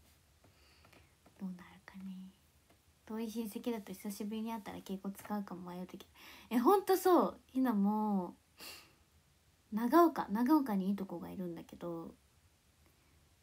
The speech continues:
なんか、いっつも、今、いとこはね、いとこにはもちろんタメ口なんだけど、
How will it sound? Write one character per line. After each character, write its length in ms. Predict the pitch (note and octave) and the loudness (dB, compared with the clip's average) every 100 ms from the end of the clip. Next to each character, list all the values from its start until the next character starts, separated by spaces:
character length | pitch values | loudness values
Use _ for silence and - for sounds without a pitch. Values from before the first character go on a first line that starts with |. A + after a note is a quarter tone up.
| _ _ _ - | _ _ _ -6
な 100 | G3+ | -6
ん 60 | |
か、 160 | G3 - _ _ | -6 -12 _ _
い 60 | G3+ | -14
っ 20 | - | -10
つ 140 | - D#4 | 2 6
も、 260 | A#3 F3+ - _ _ _ _ _ - - _ | 6 2 -4 _ _ _ _ _ -20 -20 _
今、 180 | D4+ C4 - | 6 6 6
い 100 | D#4 | 4
と 120 | B4 | 4
こ 100 | G#3+ | 4
は 140 | E3+ | 2
ね、 100 | F3 | 0
い 100 | C#4 | -2
と 80 | - | 0
こ 80 | C4 | 2
に 100 | G3+ | 2
は 60 | F3+ | 2
も 120 | G3 | 0
ち 100 | G3+ | 0
ろ 100 | F3 | -4
ん 60 | F3 | -2
タ 80 | |
メ 160 | F#3+ F#3+ | -2 0
口 200 | F#3+ G3 | -2 0
な 100 | G3 | 0
ん 60 | E3+ | -2
だ 80 | |
け 100 | D#3+ | -6
ど、 300 | G3 F3 F3 | -10 -10 -12